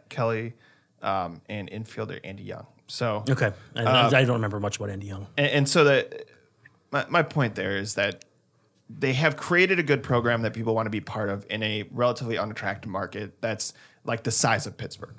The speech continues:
Speaker 1: basically. That kinda in the, in the high twenties. That's the model for, for the Twins.
Speaker 2: Yeah, it's all
Speaker 1: Can
Speaker 2: about the vibe you create. I mean,
Speaker 1: Yeah.
Speaker 2: Minnesota could create that. I don't know.
Speaker 1: In a bigger market.
Speaker 2: Yeah. I mean,
Speaker 1: More
Speaker 2: granted,
Speaker 1: attractive city.
Speaker 2: <laughs> I mean, granted, in Saint Louis, you know, the Rams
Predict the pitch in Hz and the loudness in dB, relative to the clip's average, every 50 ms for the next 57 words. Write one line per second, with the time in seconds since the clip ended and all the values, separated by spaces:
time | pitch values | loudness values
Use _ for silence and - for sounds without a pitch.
0 | _ - - 95 - - - 101 98 110 110 110 - 139 123 113 110 101 - - | _ -6 -6 -4 -4 -4 -4 -2 0 0 0 0 0 0 2 2 2 0 0 -2
1 | 117 113 113 107 104 107 107 - 110 110 110 104 104 90 71 - - - 120 113 | -4 -2 0 0 0 -2 -2 -4 -4 -2 -2 -2 -2 -4 -6 -6 -2 0 0 0
2 | 110 - 117 113 123 151 165 156 - - - - - - _ _ _ _ _ _ | 0 -2 -4 -2 -2 -2 -2 -4 -8 -16 -20 -20 -20 -20 _ _ _ _ _ _
3 | _ _ _ _ _ _ _ _ _ _ _ _ 120 117 151 151 143 - - 147 | _ _ _ _ _ _ _ _ _ _ _ _ 2 4 4 4 4 4 2 2
4 | 127 120 117 113 113 110 104 107 110 - - 110 107 107 101 95 - - - - | 4 4 4 4 4 2 0 -2 -4 -6 -2 0 0 0 0 -2 -6 -12 -6 -4
5 | 117 113 104 104 - - - 117 120 120 120 127 - - 202 208 165 - 220 208 | -2 -2 -2 -4 -6 -4 -2 0 0 0 -2 -2 2 4 4 6 6 6 6 6
6 | 196 208 202 - 190 147 117 143 165 226 233 147 123 120 - - 127 120 107 95 | 6 4 4 4 2 4 4 4 4 4 2 2 0 0 0 2 2 4 4 2
7 | 110 110 120 123 135 139 123 - - - - - - - _ _ - 160 190 185 | 2 2 4 6 8 8 6 6 2 -2 -8 -16 -18 -20 _ _ 4 6 6 8
8 | - 180 185 175 - - 160 147 - - 135 131 135 165 180 - - 113 113 - | 6 6 6 4 4 4 2 2 4 4 4 6 6 6 4 2 0 0 0 4
9 | - 135 143 135 131 131 123 127 123 214 196 139 196 202 226 214 180 208 233 240 | 6 6 6 8 6 6 6 8 8 6 6 6 6 6 6 4 6 4 4 4
10 | 240 - 104 - - 135 123 113 101 - - - - - - - 151 151 160 147 | 2 0 -2 -2 -2 0 0 0 -2 -4 -8 -16 -20 -20 -4 2 4 6 6 8
11 | 139 160 160 151 170 147 - - 180 180 - 160 - - 185 147 92 98 - - | 8 8 8 8 6 6 6 4 2 2 0 -4 -2 -2 -2 -2 -2 -4 -8 -8
12 | 160 139 147 131 - - 156 185 170 156 151 143 127 143 143 135 135 127 123 - | -2 0 0 0 4 6 6 6 8 6 6 6 6 4 4 6 6 4 4 6
13 | 135 127 123 127 127 120 113 - 120 110 104 110 104 117 120 120 117 113 110 98 | 6 6 6 6 6 4 4 4 2 2 2 2 2 4 4 4 4 4 2 2
14 | - - - | 2 0 -2